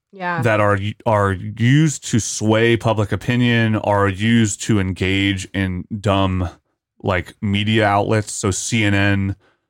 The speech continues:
Speaker 2: s-, you know, or even the fucking New York Times. Like, the, the highest echelon of media does this now,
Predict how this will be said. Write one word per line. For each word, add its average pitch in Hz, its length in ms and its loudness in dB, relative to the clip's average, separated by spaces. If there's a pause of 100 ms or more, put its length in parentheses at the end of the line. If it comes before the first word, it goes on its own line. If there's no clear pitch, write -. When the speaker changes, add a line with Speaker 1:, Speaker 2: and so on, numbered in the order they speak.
(400)
Speaker 2:
s-, - 420 -8
you 120 120 0
know, 101 100 4
or 170 200 4
even 247 180 0
the 247 60 4
fucking 147 360 -2
New 127 80 2
York 110 160 0
Times. - 400 -2
Like, 101 120 -2
the, 120 200 -2
the 127 180 0
highest 160 440 0
echelon 110 440 0
of 90 80 0
media 98 340 0
does 98 300 -2
this - 220 -12
now, 82 340 -6